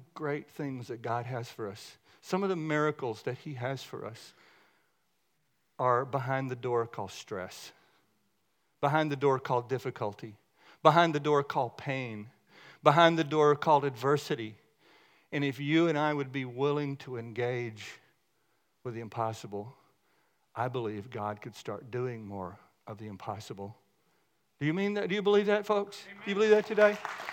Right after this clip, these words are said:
Speaker 1: <sighs> God's timing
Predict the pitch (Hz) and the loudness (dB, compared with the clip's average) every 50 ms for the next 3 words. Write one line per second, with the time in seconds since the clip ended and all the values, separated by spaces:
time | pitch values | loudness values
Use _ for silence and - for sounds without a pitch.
0 | - - - - - - - - - - - - - - - - - - - - | -10 -10 -10 -8 -8 -8 -8 -10 -10 -10 -8 -8 -8 -8 -10 -10 -8 -8 -8 -8
1 | - - - - - - - - - - - - - - - - - - - 165 | -10 -10 -8 -8 -8 -6 -8 -8 -10 -10 -10 -10 -10 -12 -12 -8 -2 2 2 2
2 | 156 135 127 123 123 117 110 - - - - - - - - - - - - - | 2 2 -2 -4 -4 -4 -6 -6 -8 -6 -8 -8 -8 -8 -10 -10 -6 -6 -6 -6
3 | - - - - - - - - - - - - - - - - - - - - | -6 -8 -8 -8 -10 -10 -10 -10 -10 -8 -8 -8 -10 -10 -12 -12 -12 -12 -14 -16
4 | - - - - - - - - - - - - - - - - 143 175 196 202 | -16 -16 -16 -16 -16 -18 -20 -20 -20 -20 -20 -20 -20 -20 -18 4 12 12 12 12
5 | 190 - - - 196 185 175 170 170 165 160 165 165 151 | 12 10 2 6 8 8 8 8 6 2 0 -2 -4 -8